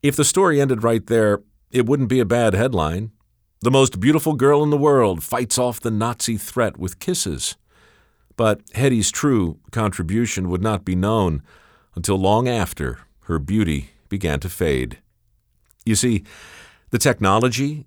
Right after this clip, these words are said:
that Hetty had developed was finally tested during a very anxious week in nineteen sixty-two known as the Cuban Missile Crisis, and it worked. Big time. Hetty received no acknowledgement and no consideration,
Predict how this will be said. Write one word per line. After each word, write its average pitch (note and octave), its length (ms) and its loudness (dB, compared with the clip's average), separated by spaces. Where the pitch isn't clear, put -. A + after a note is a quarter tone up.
that G2 180 0
Hetty A2+ 300 0
had F#2+ 120 0
developed F#2+ 500 0
was F#2+ 200 -2
finally G#2+ 460 0
tested G#2+ 480 -2
during F2+ 280 0
a D#2+ 60 0
very D2+ 580 0
anxious F2 460 -4
week F#2+ 240 -4
in D#2+ 100 -2
nineteen F2 360 -2
sixty-two F#2 680 -4
known G2+ 300 0
as G#2 120 -2
the F2+ 80 -6
Cuban C#3 380 -2
Missile B2 300 -2
Crisis, - 720 -4
and F#2 200 -2
it E2+ 120 0
worked. - 680 -4
Big C3+ 200 -2
time. C#2+ 360 0
Hetty A#2+ 180 2
received A#2+ 580 0
no F#2 180 0
acknowledgement F#2 840 -4
and F2 240 -2
no D#2+ 300 0
consideration, E2 880 -2